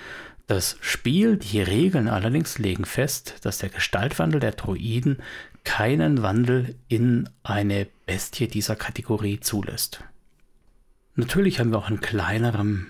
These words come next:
Maßstab Fluff in den Regelwerken, in den, äh, Hintergrundbänden oder sonst irgendwas. Zum Beispiel von einem Nahema, der Kettenhemd tragenden Magierin. In Abenteuerveröffentlichungen fallen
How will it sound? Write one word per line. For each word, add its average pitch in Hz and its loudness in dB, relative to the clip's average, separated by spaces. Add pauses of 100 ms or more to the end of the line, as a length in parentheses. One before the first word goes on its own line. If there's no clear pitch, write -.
Maßstab 110 0 (440)
Fluff - -2
in 104 0
den 95 2
Regelwerken, 98 0
in 95 -2
den, 92 -2
äh, - -4
Hintergrundbänden 113 0
oder 101 -4
sonst - -6
irgendwas. 117 -2 (580)
Zum 135 2
Beispiel 107 2
von 101 -2
einem 95 0 (140)
Nahema, 107 2
der 92 -6
Kettenhemd 110 -2
tragenden 104 -2
Magierin. - 2 (1200)
In 101 0
Abenteuerveröffentlichungen 104 0
fallen 101 0